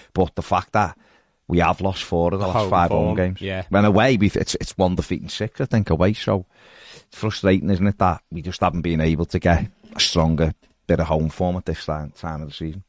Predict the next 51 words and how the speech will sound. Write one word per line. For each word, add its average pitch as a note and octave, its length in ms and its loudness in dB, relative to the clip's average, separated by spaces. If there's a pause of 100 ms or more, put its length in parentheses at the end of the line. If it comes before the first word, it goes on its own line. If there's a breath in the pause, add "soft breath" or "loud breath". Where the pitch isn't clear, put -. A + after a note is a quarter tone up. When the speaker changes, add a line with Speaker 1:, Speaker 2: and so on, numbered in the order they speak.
Speaker 2:
No, E3+ 140 -4
'cause D3+ 120 -8
this E3 140 -6
is F3 140 -6
where F3 140 -2
we E3 80 -4
should C3+ 200 -6
be C3+ 100 -10
picking C3 300 -6
up B2 140 -6
our B2 180 -2
points. - 400 -6
You D3+ 120 -2
know, A#2+ 100 0
maybe C#3 300 -2
Speaker 1:
Mm. - 20 -2
Speaker 2:
not A2 160 -6
against C#3 300 -8
the C3+ 60 -6
likes B2+ 260 -4
of A#2+ 60 -6
Man A2+ 180 -6
City, A2 320 -6
but A#2 180 -4
if G2+ 100 -10
you A#2 60 -6
look A2+ 180 -4
at B2+ 80 -2
our B2+ 180 -2 (200)
previous G#2 460 -6
home B2 240 -4
games B2 300 -4
that C3 120 -4
we've A#2+ 160 -8
lost, - 480 -4
Speaker 1:
Mm. C#2 400 0 (260)
Speaker 2:
we - 60 -10
should - 160 -8
be D#3 100 -12
picking D#3 300 -4
up C#3 80 -4
more C#3 200 -2
points C#3+ 280 -4
at D#3 100 -6
home C#3+ 300 0
because A2+ 340 -4 (480 soft breath)
that's - 220 -8
the D3 140 -2
reason C#3+ 300 0
Forest, G#2 580 -4 (160)
uh, G#2 280 -2